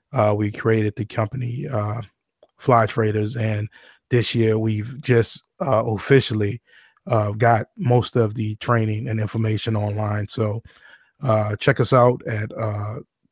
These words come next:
on Twitter, uh, Fly Traders. Uh, we have a significant following. Uh, we on YouTube, uh, at Fly Traders, and <clears throat> also on Facebook, uh, at Fly Traders on Facebook as well. So also we're gonna get into the, uh, traditional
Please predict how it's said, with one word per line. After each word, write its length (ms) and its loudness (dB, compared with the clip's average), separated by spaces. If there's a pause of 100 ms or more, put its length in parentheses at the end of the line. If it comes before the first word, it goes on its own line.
(160)
on 180 -2
Twitter, 480 2 (120)
uh, 280 -4
Fly 280 0
Traders. 540 -2 (420)
Uh, 100 0
we 100 0
have 120 -4
a 40 -6
significant 540 -2
following. 560 -2 (340)
Uh, 160 2
we 120 2
on 180 0
YouTube, 540 0 (180)
uh, 420 -4
at 200 -2
Fly 260 2
Traders, 540 -2 (440)
and 360 0 (220)
<clears throat> 200 6
also 380 4
on 220 2
Facebook, 600 0 (500)
uh, 300 4 (120)
at 120 4
Fly 220 4
Traders 360 0
on 140 0
Facebook 480 -4
as 100 -6
well. 300 2 (640)
So 180 4
also 280 6
we're 100 4
gonna 160 4
get 160 0
into 380 -2
the, 320 -4
uh, 180 -6
traditional 680 -2